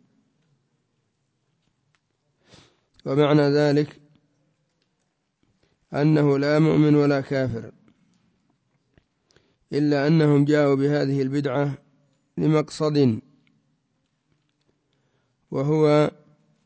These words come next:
أنهم يقولون: "نعامل هذا الرجل الذي هو منزلة بين منزلتين في الدنيا معاملة المسلمين،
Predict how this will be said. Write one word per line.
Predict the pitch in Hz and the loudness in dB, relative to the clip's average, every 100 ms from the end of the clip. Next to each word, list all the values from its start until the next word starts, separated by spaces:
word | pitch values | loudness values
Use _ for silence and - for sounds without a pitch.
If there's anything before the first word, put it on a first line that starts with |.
| _ _ _ _ _ _ _ _ - | _ _ _ _ _ _ _ _ -6
أنهم | 139 156 151 143 143 | 0 4 4 4 2
يقولون: | 131 131 147 156 | 0 -2 0 4
"نعامل | 147 123 139 165 160 147 131 135 | 4 4 2 2 4 2 2 0
هذا | 147 151 139 139 131 - _ 139 | 0 0 0 -2 -4 -8 _ -8
الرجل | 139 151 147 143 147 - - _ _ _ _ _ _ _ _ _ _ _ _ 147 | -6 -4 -2 -2 -2 -6 -14 _ _ _ _ _ _ _ _ _ _ _ _ -8
الذي | 131 143 139 147 | -4 -2 -2 0
هو | 151 143 | 2 2
منزلة | 139 143 147 139 | 2 2 0 -2
بين | 139 139 131 | 0 0 0
منزلتين | 131 127 127 127 151 156 | 0 -2 -6 -2 0 0
في | 139 | 0
الدنيا | 135 143 147 147 | -4 0 2 2
معاملة | 143 135 143 151 147 143 | 2 0 0 0 0 -2
المسلمين، | 131 131 - 127 135 131 92 | -2 -4 -4 -2 0 0 -2